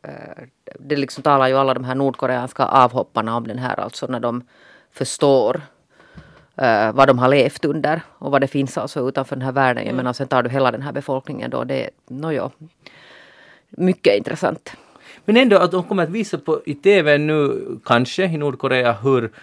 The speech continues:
Speaker 3: de tar den här symbolis-, tar det där symboliska steget över gränsen.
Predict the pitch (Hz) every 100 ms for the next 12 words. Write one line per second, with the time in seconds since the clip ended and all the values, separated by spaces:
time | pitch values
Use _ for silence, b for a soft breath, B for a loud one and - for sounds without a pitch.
0 | B B 117 131 151 120 110 127 113 113
1 | 101 98 _ - 127 101 95 - 101 101
2 | 95 - - 104 95 98 92 92 95 92
3 | - - -